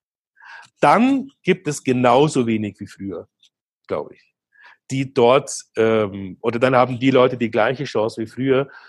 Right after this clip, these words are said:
so gesagt, da wirklich, ähm, Leute zu begeistern und dadurch auch weiterzukommen. Weil das ist ja klar, wenn fünfzig Sopranistinnen vorsingen und die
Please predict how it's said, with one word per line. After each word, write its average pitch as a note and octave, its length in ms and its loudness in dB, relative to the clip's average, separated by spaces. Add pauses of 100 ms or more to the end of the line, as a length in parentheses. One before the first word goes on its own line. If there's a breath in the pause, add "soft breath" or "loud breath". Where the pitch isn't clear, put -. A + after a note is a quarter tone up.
(140 loud breath)
so A#2+ 160 -6
gesagt, A#2 440 -2 (460)
da A#2+ 280 2
wirklich, C#3 600 0
ähm, A#2 300 0
Leute A2+ 280 0
zu A2+ 120 -10
begeistern A2 640 -4
und A#2 240 -8
dadurch G#2+ 300 -2
auch G2+ 180 -6
weiterzukommen. G2+ 760 -4 (440 loud breath)
Weil A#2 260 2
das A#2 200 -6
ist - 320 -10
ja B2+ 180 0
klar, B2+ 540 0 (280 loud breath)
wenn B2 260 -2 (300)
fünfzig D#3 380 -2
Sopranistinnen C3 720 -4
vorsingen G2+ 580 -8 (580)
und B2 260 -12
die B2+ 320 -2